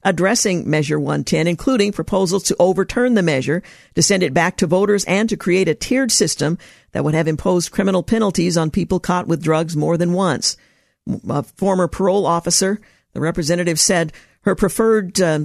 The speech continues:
tiered approach was an attempt to honor the intent of the voters, but she said her bill, they were blocked by the Democrat leaders in the House Behavioral Health Committee, who had made promises to Measure ten, one ten's backers. Promises, as I mentioned earlier, have yet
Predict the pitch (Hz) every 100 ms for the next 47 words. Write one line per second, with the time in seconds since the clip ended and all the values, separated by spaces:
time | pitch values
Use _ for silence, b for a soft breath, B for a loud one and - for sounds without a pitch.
0 | - - 247 226 - - - 202 240 -
1 | - - 165 165 156 - 180 185 - 175
2 | 160 185 196 170 147 143 - 294 269 165
3 | 147 151 151 151 143 180 - b b b
4 | b 165 180 208 196 202 185 190 180 185
5 | 196 208 - _ - 135 175 190 170 170
6 | - 156 160 185 196 175 156 - 165 214
7 | 151 147 151 143 139 - 156 - - 160
8 | 180 165 175 170 - 208 220 - 151 135
9 | 135 - b b b b 139 131 165 160
10 | 196 190 156 - 156 - - 165 165 151
11 | 160 - - 147 - 139 175 - 131 139
12 | 139 - 147 160 139 - - - _ _
13 | _ _ - 180 190 - 185 185 156 165
14 | 170 156 156 165 - 185 175 139 147 165
15 | 143 143 147 -